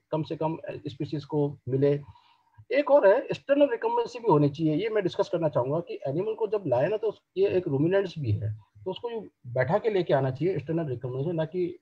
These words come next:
ऐसे सुलाते हुए लेके आए पूरे रास्ते के अंदर, तो उसको सांस की तकलीफ हो जाती है, asphyxia से मर जाएगा वो animal। ठीक है, और एक last point और मैं, जो हमारे फ-, ये rescue टीम जो है उनके लिए मैं कहना चाहूँगा,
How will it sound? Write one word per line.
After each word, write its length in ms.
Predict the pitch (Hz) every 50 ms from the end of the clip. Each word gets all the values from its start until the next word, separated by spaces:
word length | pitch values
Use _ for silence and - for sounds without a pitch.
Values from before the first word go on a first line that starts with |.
| _ _ -
ऐसे 320 | 139 139 156 151 147 147 -
सुलाते 320 | - - 139 143 139 - 147
हुए 120 | 143 131
लेके 240 | 117 117 110 107 110
आए 220 | 104 101 98 101 104 - _ _ _ _ _ _ _ _
पूरे 320 | 175 180 185 185 175 -
रास्ते 300 | 143 151 147 - - 170
के 100 | 151 151
अंदर, 220 | 135 131 127 123 113
तो 140 | 107 180 180
उसको 180 | 170 214 196
सांस 320 | 175 - 160 156 180 196 -
की 100 | - 220
तकलीफ 360 | - 180 - 196 190 151 -
हो 80 | 131
जाती 240 | 120 135 127 131 160
है, 140 | 165 185 - 151
asphyxia 420 | 147 147 - 208 202 - 220 202
से 120 | 196 - 175
मर 180 | 147 120 117
जाएगा 240 | 120 117 117 113 113
वो 180 | 107 107 107 104
animal। 300 | 104 107 104 101 95 87 - _ _ _ _ _ _ _ _ -
ठीक 140 | 170 185
है, 220 | 202 156 113 - - _ _ _ _ -
और 220 | 151 156 156 - - -
एक 180 | 196 220 214 -
last 260 | 160 156 180 208 - - -
point 240 | 185 185 190 190 -
और 220 | 196 175 196 185
मैं, 320 | 170 175 180 180 185 - - - -
जो 160 | 160 160 165
हमारे 560 | 147 143 143 151 151 160 165 160 165 - - - - - - _ 147
फ-, 120 | 147 147 139
ये 320 | 135 139 135 131 117 113
rescue 680 | 110 123 135 135 - - - 185 180 180 180 175 170 - - - _ _ _ _ _ _ _ _ - - _ -
टीम 320 | 160 165 185 185 170 160
जो 120 | 147 160
है 100 | 135 139
उनके 240 | 160 160 147 147 165
लिए 140 | 165 165 160
मैं 100 | 156 147
कहना 200 | - 131 143 143
चाहूँगा, 460 | 143 131 117 113 110 113 131 - -